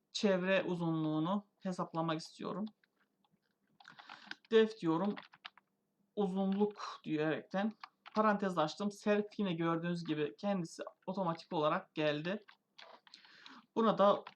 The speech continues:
uzun eşittir self nokta kare duvarı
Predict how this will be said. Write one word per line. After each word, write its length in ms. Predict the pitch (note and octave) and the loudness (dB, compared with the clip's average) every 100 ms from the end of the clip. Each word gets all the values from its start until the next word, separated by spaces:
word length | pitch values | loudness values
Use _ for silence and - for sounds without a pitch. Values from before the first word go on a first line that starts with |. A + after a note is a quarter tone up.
| - - - | -18 -12 -4
uzun 500 | G3+ G#3+ A3+ G#3 _ _ _ - | 0 2 2 0 _ _ _ -2
eşittir 920 | G#3 - A3 - G#3 G#3+ - - - _ _ _ _ _ _ _ _ - - - _ _ _ _ _ _ _ _ - - | 0 0 -4 0 2 2 0 -12 -18 _ _ _ _ _ _ _ _ -16 -14 -18 _ _ _ _ _ _ _ _ -20 -20
self 720 | - - - G#3 A3+ A3+ - | -20 -8 0 2 2 -2 -4
nokta 600 | A3+ A3+ - A3+ A3 - - - _ _ _ _ _ _ _ _ _ _ _ _ _ _ - - - | -2 -2 0 4 4 2 -4 -20 _ _ _ _ _ _ _ _ _ _ _ _ _ _ -12 -12 -4
kare 300 | A3 A3+ A3 | 2 4 4
duvarı 420 | G#3 G#3 G#3+ | 4 4 4